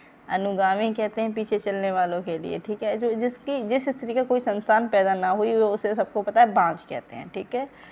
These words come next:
उसे बांझ कहते हैं। पैनी बुद्धि वाले के लिए एक शब्द क्या होता है? पैनी बुद्धि वाले के लिए कहते हैं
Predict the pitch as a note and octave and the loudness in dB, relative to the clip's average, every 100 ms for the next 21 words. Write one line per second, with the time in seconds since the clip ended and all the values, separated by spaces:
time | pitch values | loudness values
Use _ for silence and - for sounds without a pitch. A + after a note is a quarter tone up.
0 | - - - C4+ A3 F#3+ F3+ - - - | -20 -20 -2 0 4 2 2 -6 -10 -8
1 | D3+ D3+ - - - - A#3 A#3+ C4+ B3 | -12 -14 -16 -20 -20 4 8 8 6 4
2 | A3 B3 B3 A#3 A3+ A3+ A3+ A#3 A#3 A3+ | 2 2 4 6 4 2 2 4 2 0
3 | A#3+ A3 A#3 A#3 A3+ A3 A3+ A#3 G3+ G3+ | -2 -2 -2 2 2 2 2 2 0 0
4 | G3+ F#3+ G#3+ G#3 F#3+ F#3+ G3+ G3 G3 F#3+ | -2 -2 2 2 2 0 -6 -4 -4 -4
5 | A#3+ | -6